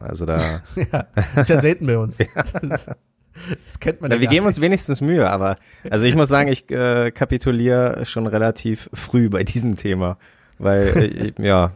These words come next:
Speaker 1: da, da muss mir erstmal ein Plan vorgesetzt werden und den muss ich auch erstmal verstehen und dann, äh, ja, kann ich drüber reden. <laughs>
Speaker 2: Aber findet ihr es gut, dass Union jetzt diesen Vorstoß gemacht hat?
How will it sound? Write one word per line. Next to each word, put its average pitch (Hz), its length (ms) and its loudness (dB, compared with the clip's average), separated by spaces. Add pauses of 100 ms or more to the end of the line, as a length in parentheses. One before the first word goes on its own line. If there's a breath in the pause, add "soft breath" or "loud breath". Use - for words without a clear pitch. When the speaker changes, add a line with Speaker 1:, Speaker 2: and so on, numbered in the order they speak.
Speaker 1:
da, 101 180 0
da 95 120 0
muss 104 200 0
mir 104 80 0
erstmal 101 360 0
ein 92 60 -2
Plan 98 320 0
vorgesetzt 101 600 0
werden 98 320 0 (640 soft breath)
und 95 280 -2
den 95 100 4
muss 98 160 4
ich 95 120 4
auch 95 80 4
erstmal 92 300 2
verstehen 101 500 0
und 90 160 -4
dann, 90 320 -2
äh, 90 320 -2 (500)
ja, 87 260 -4 (120)
kann 92 160 -2
ich 90 100 -2
drüber 90 300 2
reden. 87 340 2 (100)
<laughs> - 1400 -18
Speaker 2:
Aber 139 200 4
findet 175 320 0
ihr 156 140 2
es - 240 -2
gut, 185 380 -4
dass 170 160 0
Union 143 420 2
jetzt 135 220 0
diesen 120 200 2
Vorstoß 117 440 2
gemacht 101 280 -2
hat? 311 160 -4